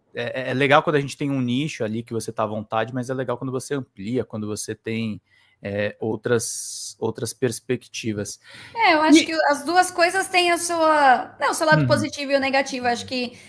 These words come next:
Speaker 2: tem até aquele ditado, né? Ah,
Speaker 1: Uhum.
Speaker 2: é, é, valete de todos os naipes, rei de nenhum.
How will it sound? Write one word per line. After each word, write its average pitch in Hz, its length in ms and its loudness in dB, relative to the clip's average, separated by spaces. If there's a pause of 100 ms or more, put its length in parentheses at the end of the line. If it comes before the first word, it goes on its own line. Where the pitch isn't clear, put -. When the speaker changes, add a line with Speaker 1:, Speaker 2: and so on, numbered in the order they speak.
Speaker 2:
tem 254 140 4
até 247 160 6
aquele 262 280 4
ditado, 233 440 4
né? 226 240 0
Ah, 285 340 8
Speaker 1:
Uhum. 226 120 4
Speaker 2:
é, 208 500 2 (640)
é, 180 540 -8
valete 233 380 4
de 226 100 -6
todos 226 260 -4
os 214 160 -6
naipes, 226 360 -2
rei 233 240 -2
de 208 120 -4
nenhum. 208 420 -2